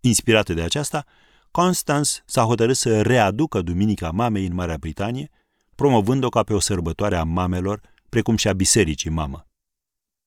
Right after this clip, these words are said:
Prin urmare, Duminica Mamelor este respectată astăzi în întregul Commonwealth britanic. Biblia ne spune despre femeia cinstită, și spicuiesc din Proverbele treizeci și unu, că este mai de preț decât mărgăritarele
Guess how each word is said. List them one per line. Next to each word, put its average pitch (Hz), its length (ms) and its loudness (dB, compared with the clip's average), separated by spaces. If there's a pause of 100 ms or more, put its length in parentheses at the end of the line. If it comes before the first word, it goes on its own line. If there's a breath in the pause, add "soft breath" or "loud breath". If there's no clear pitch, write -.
Prin 113 180 2
urmare, 127 420 2
Duminica 104 540 0
Mamelor 87 600 -2 (280 soft breath)
este 123 220 2
respectată 104 600 -2
astăzi 98 440 -2 (160)
în 110 160 4
întregul 113 560 2
Commonwealth 92 600 0 (300)
britanic. 76 580 -8 (1000)
Biblia 113 260 4
ne 104 100 6
spune 127 280 2
despre 98 260 2
femeia 101 340 2
cinstită, 113 640 -4 (760)
și 92 320 0
spicuiesc 101 460 0
din 92 120 2
Proverbele 87 500 0
treizeci 85 360 0
și - 120 -6
unu, 113 180 -4 (380)
că 113 240 2 (240)
este 110 440 0
mai 104 220 4
de 101 140 4
preț 123 320 0
decât 92 280 -4
mărgăritarele 85 960 -6